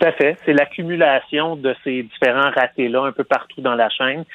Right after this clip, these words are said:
qui fait que, ben, pour certains produits, on a, on a des, des difficultés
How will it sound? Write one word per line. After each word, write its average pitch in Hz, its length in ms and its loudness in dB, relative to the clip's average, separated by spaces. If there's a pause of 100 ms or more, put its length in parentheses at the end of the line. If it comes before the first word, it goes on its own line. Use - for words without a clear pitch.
(380)
qui - 180 0
fait 147 80 2
que, 135 180 0
ben, 113 300 -2
pour - 140 -6
certains 143 260 -2
produits, 135 280 -4
on 143 120 -4
a, 123 220 -4
on 120 60 -12
a 127 60 -8
des, 120 200 -6 (180)
des 135 200 2
difficultés 131 680 0